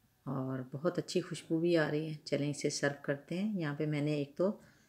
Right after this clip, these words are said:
सैलेड लीव में सिर्फ सलाद के साथ इसे सर्व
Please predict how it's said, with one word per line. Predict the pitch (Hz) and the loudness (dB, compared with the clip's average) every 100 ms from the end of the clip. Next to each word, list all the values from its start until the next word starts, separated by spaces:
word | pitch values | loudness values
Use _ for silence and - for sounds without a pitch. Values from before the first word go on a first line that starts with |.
| - | -10
सैलेड | - 156 147 156 | 4 8 8 6
लीव | 151 147 156 | 4 4 4
में | 185 | 2
सिर्फ | - 196 208 - - _ - - - - | 4 4 4 0 -10 _ -20 -20 -20 -14
सलाद | - 143 135 123 - | -2 4 6 4 2
के | - | 0
साथ | 190 180 | 2 2
इसे | 185 - | 2 0
सर्व | 196 180 | -2 -2